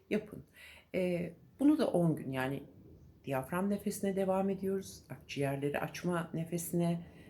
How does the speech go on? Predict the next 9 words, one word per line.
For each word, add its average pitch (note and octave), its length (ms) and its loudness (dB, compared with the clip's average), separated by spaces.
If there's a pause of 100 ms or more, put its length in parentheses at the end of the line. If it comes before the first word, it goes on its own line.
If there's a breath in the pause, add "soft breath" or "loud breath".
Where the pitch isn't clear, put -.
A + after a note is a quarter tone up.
(220 loud breath)
e, C#3 260 0
devam E3 360 2
ediyoruz. F3 580 -2
Böylece G#3+ 220 4
yirmi A3 360 6
gün F3 240 2 (340)
iki - 180 -2
nefesi F3 360 -2
çalıştık. - 640 -4